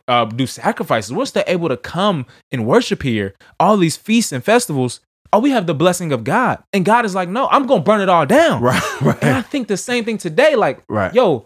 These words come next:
Speaker 1: we can do all of our podcasts, right? Our conferences, book deals, life groups, and all this
Speaker 2: Right.
Speaker 1: good stuff.
Speaker 2: It
Speaker 1: Social media, uh, shout out, all this good stuff we think we have and think we're blessed.
Speaker 2: Right.
Speaker 1: Right? And think we have the,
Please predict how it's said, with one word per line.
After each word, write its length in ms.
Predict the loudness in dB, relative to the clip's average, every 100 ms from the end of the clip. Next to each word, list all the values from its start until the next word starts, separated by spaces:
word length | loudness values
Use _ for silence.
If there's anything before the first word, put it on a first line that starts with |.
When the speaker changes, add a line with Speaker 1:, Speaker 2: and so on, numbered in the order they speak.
| _ 0
Speaker 1:
we 120 | 0
can 220 | 2 2
do 360 | 4 2 0 -4 0
all 160 | 4 4
of 80 | 4
our 120 | 0
podcasts, 1000 | 0 0 0 2 4 4 2 0 -6 -6
right? 260 | 0 2 2
Our 120 | -2
conferences, 680 | -2 0 2 0 -2 0 0
book 380 | 0 0 0 0
deals, 260 | 2 2
life 360 | 0 -2 -2 -4
groups, 300 | -4 -4 -4
and 80 | 0
all 160 | 2 4
this 120 | 2
Speaker 2:
Right. 100 | 2
Speaker 1:
good 120 | 2
stuff. 340 | 2 4 4 2 -4
Speaker 2:
It 160 | -2 2
Speaker 1:
Social 300 | 2 2 0
media, 520 | 0 2 4 4 4
uh, 340 | 4 4 4
shout 280 | 2 2 2
out, 120 | 4 4
all 180 | 4
this 180 | 4 0
good 260 | 0 2 2
stuff 260 | 2 0
we 80 | 0
think 200 | -4 -4
we 100 | -4 0
have 380 | 2 4 2 -2 -20 _
and 160 | -4 -2
think 280 | -2 -4 2
we're 220 | 4 4
blessed. 560 | 4 4 4 0 -4 -4
Speaker 2:
Right. 360 | 0 2 4
Speaker 1:
Right? 120 | 4
And 140 | 2 -2
think 160 | -4
we 80 | -2
have 100 | -2
the, 100 | -4